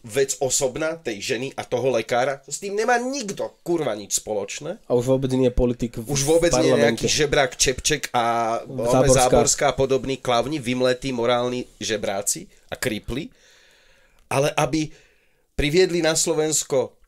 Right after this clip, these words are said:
Speaker 1: prírodnú, účinnú, lacnú, dostupnú, jednoduchú, environmentálne nízko zaťažujúcu, priam naopak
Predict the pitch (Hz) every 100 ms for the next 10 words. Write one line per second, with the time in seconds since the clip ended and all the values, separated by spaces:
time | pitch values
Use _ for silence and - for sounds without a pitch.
0 | _ 120 113 175 233 196 113 101 85 -
1 | _ - 139 233 - 240 214 196 185 170
2 | _ - 113 143 147 - 180 175 170 _
3 | - 98 135 170 - 214 202 196 190 180
4 | - 107 147 170 190 180 185 185 170 -
5 | - 131 160 165 165 156 156 156 151 147
6 | 139 120 131 156 - 156 135 151 185 156
7 | 156 151 156 139 - _ 147 139 127 127
8 | 143 156 143 -